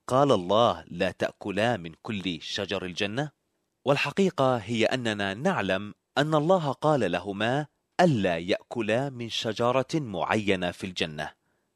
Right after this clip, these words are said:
إذ نقرأ في الأصحاح الثاني والعدد السادس عشر: "من جميع شجر الجنة تأكل أكلاً، وأما شجرة معرفة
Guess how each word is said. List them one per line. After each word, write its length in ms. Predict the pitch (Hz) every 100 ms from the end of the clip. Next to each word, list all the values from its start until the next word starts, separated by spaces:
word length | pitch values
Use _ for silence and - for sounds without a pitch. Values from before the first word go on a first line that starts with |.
| _
إذ 180 | 104 87
نقرأ 560 | 92 107 104 104 98 95
في 100 | -
الأصحاح 540 | 95 - - - 107
الثاني 600 | - - 147 123 90 90 - _
والعدد 520 | - 156 143 185 165 104
السادس 460 | - 101 87 87
عشر: 440 | 95 117 98 92 - _ 95
"من 380 | 101 120 127
جميع 640 | 110 127 135 185 127 87 80
شجر 500 | - - 113 107 95
الجنة 720 | 85 78 110 107 107 - 139 -
تأكل 480 | 113 - - 95 87 101
أكلاً، 400 | - 107 143 131 _ _ _ _ _ _
وأما 760 | - 117 - 165 147 98 95 120
شجرة 800 | - - 95 147 156 131 - 98
معرفة 600 | 90 76 82 123 -